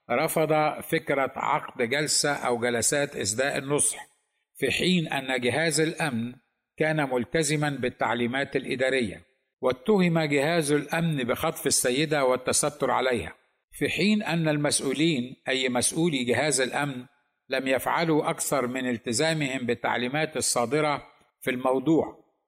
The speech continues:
والصورة التي رسمتها هنا يا سيادة الكاتب أن جهاز الأمن لم يعمل إلا ما كان واجبا عليه أن يعمل، وهو المتمسك بتطبيق التعليمات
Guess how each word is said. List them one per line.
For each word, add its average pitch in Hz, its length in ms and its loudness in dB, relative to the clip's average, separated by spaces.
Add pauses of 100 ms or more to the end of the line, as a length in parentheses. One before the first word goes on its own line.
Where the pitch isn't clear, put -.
(140)
والصورة 147 500 2
التي 143 340 0
رسمتها 123 680 0
هنا 139 280 2
يا 123 160 2
سيادة 139 480 2
الكاتب 120 560 -2 (340)
أن 123 240 0
جهاز 135 380 0
الأمن 135 480 -2 (180)
لم 117 220 -2
يعمل 123 460 0 (100)
إلا 123 240 0
ما 113 140 0
كان 143 320 0
واجبا 113 560 0
عليه 113 520 -2
أن 117 80 -4
يعمل، 151 520 -2 (600)
وهو 117 280 2
المتمسك 117 680 -2
بتطبيق 113 680 -2
التعليمات 113 680 -2